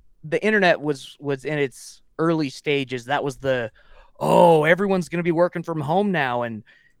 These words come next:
and, and, and you're only gonna spend, you know, five hours a day working now because everything will be so much s-,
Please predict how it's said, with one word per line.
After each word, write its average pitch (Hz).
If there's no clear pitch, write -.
and, 147
and, 139
and 131
you're 165
only 185
gonna 160
spend, 160
you 156
know, 127
five 175
hours 185
a 190
day 185
working 185
now 135
because 131
everything 165
will 156
be 139
so 160
much -
s-, -